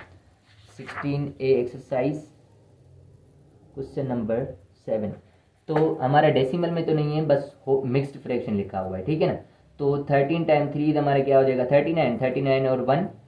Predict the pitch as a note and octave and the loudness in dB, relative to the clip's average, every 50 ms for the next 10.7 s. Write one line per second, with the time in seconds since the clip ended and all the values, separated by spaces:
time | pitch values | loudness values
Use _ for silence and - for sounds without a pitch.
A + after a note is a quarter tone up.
0 | _ _ _ _ _ _ _ - A2+ A#2 A#2 A#2+ A2+ G#2+ A2 G#2+ - - A#2+ A#2 | _ _ _ _ _ _ _ -8 -4 -2 0 2 2 2 2 0 0 0 0 0
1 | - G#2 F#2 F2+ - - E3 E3+ D#3+ B2+ - - G3+ - - F3+ D#3+ D#3 D#3+ D#3 | 0 -4 -8 -10 -8 -8 -8 -4 -2 -2 2 4 2 4 4 2 2 2 2 2
2 | D#3 D3 D#3+ D3 C3+ - D3 C#3+ C#3+ C#3+ - D#3 C#3 C#3 C#3 C#3 C3 B2+ - C#3 | 2 4 4 2 6 6 6 6 6 2 0 -2 -2 0 2 2 2 2 0 0
3 | C3 B2+ B2 C#3 C3+ C3+ C3+ B2+ B2+ B2 A#2+ A#2+ B2 A#2+ - C#3 C3+ C3 - D3 | -4 -4 -4 -4 -2 0 0 0 0 0 -2 -4 -4 -4 -2 -4 -4 -4 -2 -2
4 | C#3+ C3+ C3 B2+ C3 - - - C3+ B2+ B2 A#2 C3+ D3 D3 D#3 D#3+ C#3 - - | 0 0 0 0 -2 -6 -10 -6 -4 -4 -4 -4 -4 -2 0 0 0 0 -4 -8
5 | - - _ _ _ _ C3+ C3+ C3 - D#3 D3+ D3 - D3 D3 C#3 C#3+ C#3 - | -12 -20 _ _ _ _ 2 4 4 4 4 2 2 2 2 0 -2 -4 -2 0
6 | C3+ C3+ C3+ D#3 D3+ D3 C3+ A2+ C3+ B2 A#2+ B2+ B2+ C3 B2+ B2+ C3 B2+ B2+ - | 0 0 0 -2 -2 0 0 0 0 0 0 0 2 2 2 2 2 -2 -2 -2
7 | - B2+ C3 - - D3 D3 C#3+ - C#3+ C3+ C3 - B2+ A2 A2 G#2+ A2+ A2 G#2 | -4 -4 -4 -4 -6 -6 -8 -6 -4 -4 -4 -4 -2 -2 -2 -2 -2 -4 -6 -6
8 | G2 G2 F2 G2 F2+ F#2 F2+ - - C3 B2+ B2+ B2+ D3 D3 D3+ D3+ D3+ D3+ C3+ | -6 -6 -10 -10 -12 -12 -14 -10 -4 -2 -2 -2 -2 -4 -4 -2 0 4 4 4
9 | B2+ C3+ C3+ - - C#3 C#3+ C#3+ D3 C#3 C3+ C3 A#2+ B2 B2 B2 A#2+ A2+ G2+ G#2 | 4 4 0 -6 -10 -8 -6 -4 -2 0 0 0 0 0 0 0 0 0 -2 -4
10 | F#2+ - G2+ F#2+ F#2 F#2 G2+ G#2 G#2 G#2 G#2 A2+ C#3 F3+ | -4 -6 -8 -8 -8 -6 -6 -4 -2 0 0 0 -2 -2